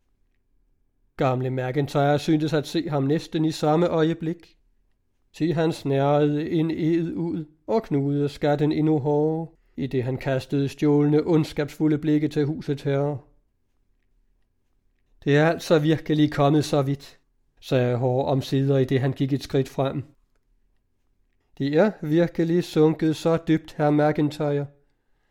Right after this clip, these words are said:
at de ved nattetid lister dem ind i mit hus som en almindelig indbrudstyv. De vidste, at dette vindue var ubeskyttet.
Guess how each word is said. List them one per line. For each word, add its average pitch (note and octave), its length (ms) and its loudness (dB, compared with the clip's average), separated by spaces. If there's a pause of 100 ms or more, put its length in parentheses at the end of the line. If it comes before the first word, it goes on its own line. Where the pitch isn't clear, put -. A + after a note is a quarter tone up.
at C3 240 -2
de C3 140 -2
ved C3 120 0
nattetid G3 600 0
lister D#3+ 380 0
dem D#3 200 4
ind E3 180 2
i E3+ 40 4
mit D#3+ 180 2
hus - 460 -8 (220)
som F3 240 2
en E3+ 120 4
almindelig E3 580 2
indbrudstyv. E3+ 760 -2 (1800)
De E3 140 0
vidste, C3+ 360 0
at F3+ 180 2
dette E3+ 240 4
vindue D#3+ 340 4
var D#3+ 80 6
ubeskyttet. E3+ 720 -4